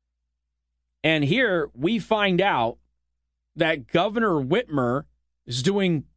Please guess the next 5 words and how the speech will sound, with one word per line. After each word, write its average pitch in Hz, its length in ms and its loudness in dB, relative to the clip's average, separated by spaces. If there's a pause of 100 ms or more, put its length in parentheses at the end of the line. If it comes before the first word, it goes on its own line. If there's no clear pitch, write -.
(200)
worse 240 920 -2 (1300)
than 202 160 0
Governor 254 300 0
Snyder 302 420 0
was. 87 380 -8